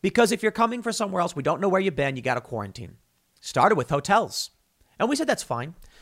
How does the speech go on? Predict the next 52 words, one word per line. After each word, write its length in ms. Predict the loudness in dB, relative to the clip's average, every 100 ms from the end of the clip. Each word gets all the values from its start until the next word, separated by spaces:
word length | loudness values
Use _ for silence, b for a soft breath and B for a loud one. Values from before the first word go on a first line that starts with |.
| b
Then 80 | 2
they 80 | 4
said, 220 | 4 4
"Well, 140 | 4
hotels 420 | 4 2 2 2
are 80 | 2
a 40 | 0
problem, 380 | 2 0 0
so 100 | -2
we'll 120 | 0 0
do 100 | -6
camps." 480 | -4 -6 -4 -6 -6 b b b
Then 260 | 2 2 4
they 160 | 2
said, 200 | 2 2 2
I 80 |
said, 160 | 0 0
"That's 200 | 0 0
not 200 | -4 -4
fine." 360 | -4 -8 -10 -8
They 140 | -2 0
said, 160 | 0
"No, 80 | 0
no, 80 | 0
no, 100 | 2
no. 220 | 2 0 b b b 6
All 180 | 6
these 160 | 6 0
people 200 | -2 0
like 180 | -2 -2
Claire 280 | -2 0 0
Lehman, 340 | -2 -2 -2
Jesse 220 | -2 -2
Singal, 320 | -4 -4 0 0
it's 140 | -2
fine, 420 | -4 -4 -2 -4
it's 120 | -6
fine. 380 | -2 2 2 2
It's 140 | -2 -2
just 160 | -2
an 100 | -2
international 540 | -2 -2 -2 -2 -2 0
arrival 380 | 4 4 4
bungalow," 360 | 0 -2 0 -4
says 220 | -2 -6
Josh 280 | -2 0 0
Zepps 280 | -2 -4 -4
of 120 | -4
A 100 | -4
B 100 | -2
C 160 | -4 -4
Australia. 540 | -4 -4 -4 -4 -8